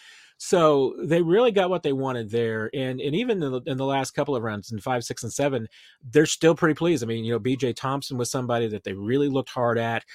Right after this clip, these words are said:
um, really loved the upside of him. I think they had him in for one of their top thirty visits.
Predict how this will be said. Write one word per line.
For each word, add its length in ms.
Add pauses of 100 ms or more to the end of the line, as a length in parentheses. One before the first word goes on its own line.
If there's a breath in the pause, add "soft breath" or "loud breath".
(300 loud breath)
um, 240
really 360
loved 200
the 120
upside 340
of 100
him. 260
I 100
think 140
they 80
had 120
him 100
in 100
for 120
one 120
of 60
their 100
top 260
thirty 280
visits. 540